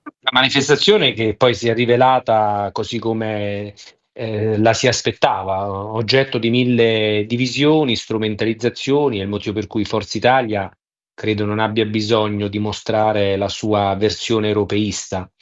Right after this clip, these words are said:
Noi siamo convinti che l'Europa va concretamente realizzata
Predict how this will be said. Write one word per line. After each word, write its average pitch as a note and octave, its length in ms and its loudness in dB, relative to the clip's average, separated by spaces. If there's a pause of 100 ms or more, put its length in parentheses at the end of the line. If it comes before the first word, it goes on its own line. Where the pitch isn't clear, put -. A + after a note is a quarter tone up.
(340)
Noi G#2+ 100 -6
siamo G#2+ 260 0
convinti A2+ 640 2
che G#2 440 2
l'Europa A2 380 2
va G2 800 -2
concretamente A#2 1000 0
realizzata A2+ 880 0